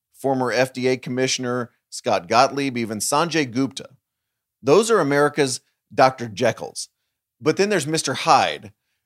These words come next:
There's the T V doctor who has dabbled in questionable science, touted wonder drugs, or essentially told America, "Don't worry, everything's going to be okay." We'll get to some famous examples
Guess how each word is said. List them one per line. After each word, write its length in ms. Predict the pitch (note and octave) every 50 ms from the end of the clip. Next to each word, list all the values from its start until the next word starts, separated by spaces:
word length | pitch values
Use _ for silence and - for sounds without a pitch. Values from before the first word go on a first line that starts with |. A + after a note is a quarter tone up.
| _ _
There's 220 | D3 D3+ D#3 C3
the 100 | C#3+ C#3+
T 180 | A#2 - G3+ G3
V 160 | F3+ F#3 F3+
doctor 400 | D3+ D#3+ D3 D3+ D3 - D#3 C#3
who 160 | B2+ D3 D3
has 160 | C3+ A#2+ G#2+
dabbled 560 | F#2+ F#2+ G2+ G#2+ B2+ C3+ D3 D3 D#3 D3+ D3 C3+
in 160 | A#2+ A2+ G#2+
questionable 760 | - _ _ - D3 D3 D3+ - - D3 C#3+ B2+ A#2 A#2 G#2
science, 640 | - - D3+ C#3+ C#3+ C#3+ C#3+ C#3 C#3 C3+ - - - _ _ _ _ _ _ -
touted 320 | C#3 A2+ A#2+ A#2+ A2+ G2+
wonder 480 | G#2 F#2+ G2 A#2 C3+ D3+ D#3+ D#3 D#3 C#3+
drugs, 640 | A#2+ B2+ C3+ C3+ C3 C3+ C3+ B2+ C3 C#3 - - _ _ _ _ _ _ -
or 160 | B2+ C3+ C3+
essentially 420 | C3 - D3+ D3+ D3 - D3+ D#3
told 240 | C3+ - D#3 D3 D3+
America, 540 | D3+ C3+ B2+ B2 B2 A#2 - C3+ A#2+ A2 - _ _ _ -
"Don't 220 | - D#3 E3+ D#3
worry, 380 | D#3+ F#3 G3 E3+ A2 - - _ _ _ _ _ _ _ _ _ _ -
everything's 680 | B2+ D3 E3+ E3+ F3+ F3+ E3+ - D#3+ E3 E3 D#3+ D3+ B2
going 300 | A2+ A#2 C#3 D3+ D#3 D3+
to 80 | C#3 B2+
be 240 | A#2 C#3+ C#3+ C#3+
okay." 560 | C3+ A#2+ A2+ - - D#3 D#3 C#3+ F2+ - - _ _ _ _ _ _ _ _ _ _ _ _ _ _
We'll 100 | B2+ C#3
get 160 | C3+ F3+ G3+
to 80 | G#3 F#3+
some 160 | - C#3+ B2+ -
famous 320 | D3 D3 D3+ D3+ C3+ -
examples 540 | A#2+ G2+ A#2 B2 A#2 G2+ A2 G#2+ G2 -